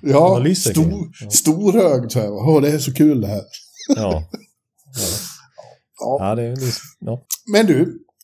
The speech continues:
Speaker 1: innan vi, när vi går in i huvudsegmentet här då. Så,
Speaker 2: Mm.
Speaker 1: eh, en trade har vi faktiskt haft i veckan. En hel svensk trade.
Speaker 2: Ja, det är inte så ofta. Ändå.
Speaker 1: Nej, och det var då Columbus igen då, eh, skickade Emil Bemström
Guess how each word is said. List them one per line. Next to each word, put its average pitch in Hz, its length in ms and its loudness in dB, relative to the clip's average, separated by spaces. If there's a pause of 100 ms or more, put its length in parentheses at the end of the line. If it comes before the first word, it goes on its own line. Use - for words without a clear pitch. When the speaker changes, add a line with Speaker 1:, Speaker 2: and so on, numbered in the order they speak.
Speaker 1:
innan 202 280 4
vi, 185 420 4
när 175 100 4
vi 175 80 4
går 175 120 4
in 190 120 4
i 180 100 4
huvudsegmentet 151 840 0
här 107 180 -2
då. 90 140 -16 (260)
Så, 120 360 2 (140)
Speaker 2:
Mm. 131 160 4 (680)
Speaker 1:
eh, 156 80 2
en 165 140 4
trade 190 300 2
har 151 80 0
vi 147 120 2
faktiskt 135 280 -4
haft 165 280 -2
i 131 40 0
veckan. 123 240 -2
En 143 100 0
hel 165 280 2
svensk 151 480 -4
trade. 101 160 -4 (760)
Speaker 2:
Ja, - 120 -4
det 131 140 2
är 233 40 2
inte 185 200 0 (500)
så - 160 -8
ofta. - 220 -4 (440)
Ändå. 110 120 -6
Speaker 1:
Nej, 143 200 -4 (340)
och 131 120 -2
det 156 100 4
var 175 220 0
då 143 380 2
Columbus 139 580 0
igen 147 320 2
då, 127 60 4 (140)
eh, 117 420 -4
skickade 127 440 2 (840)
Emil 147 240 4
Bemström 160 580 4